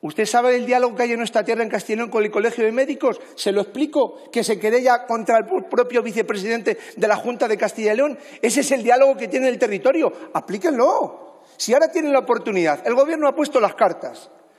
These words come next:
Aquí tienen ustedes, señorías, la manera de que, si es necesario contratar médicos extracomunitarios y de poder utilizar, que ya se utiliza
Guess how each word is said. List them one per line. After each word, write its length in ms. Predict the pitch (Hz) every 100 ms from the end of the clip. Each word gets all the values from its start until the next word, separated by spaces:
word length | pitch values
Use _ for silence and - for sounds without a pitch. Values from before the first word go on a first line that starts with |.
| -
Aquí 260 | - 214 302
tienen 240 | 302 269
ustedes, 320 | 240 240 254 220
señorías, 520 | 208 214 285 294 277 - -
la 160 | 185 202
manera 640 | 214 247 208 147 - -
de 220 | - 185 208
que, 240 | 220 220
si 220 | - -
es 160 | 262 247
necesario 560 | 254 220 202 170 160 165
contratar 720 | 180 185 185 101 - - -
médicos 520 | 185 269 202 165 156
extracomunitarios 840 | 175 175 170 180 180 185 214 156 - - -
y 100 | -
de 100 | 202
poder 440 | 202 185 220 220 180
utilizar, 920 | 208 208 226 196 - 262 - - - -
que 160 | 175
ya 160 | 151 226
se 140 | -
utiliza 640 | 240 - 175 240 226 160